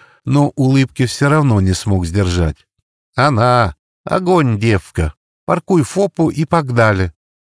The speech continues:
«Вальку надо забрать?» «Не, это уже Саня. Она пока вместе с выживальщиками. Следят пока за развитием событий. А мы все птицы вольные».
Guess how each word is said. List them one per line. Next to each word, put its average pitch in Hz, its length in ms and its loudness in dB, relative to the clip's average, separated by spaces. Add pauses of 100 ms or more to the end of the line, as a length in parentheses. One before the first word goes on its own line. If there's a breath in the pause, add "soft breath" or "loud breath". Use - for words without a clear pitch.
(340)
«Вальку 127 460 0
надо 165 340 2
забрать?» 107 520 -2 (680)
«Не, 143 460 -2 (260)
это 104 260 -2
уже 107 180 0
Саня. 90 520 0 (360)
Она 196 240 0
пока 185 340 0
вместе 165 400 0
с - 80 -12
выживальщиками. 123 1000 0 (360 soft breath)
Следят 151 540 0
пока 151 300 0
за 139 140 2
развитием 135 580 0
событий. 104 720 -2 (360)
А 117 140 0
мы 117 200 2
все 160 380 -2
птицы 165 540 -4
вольные». 120 560 0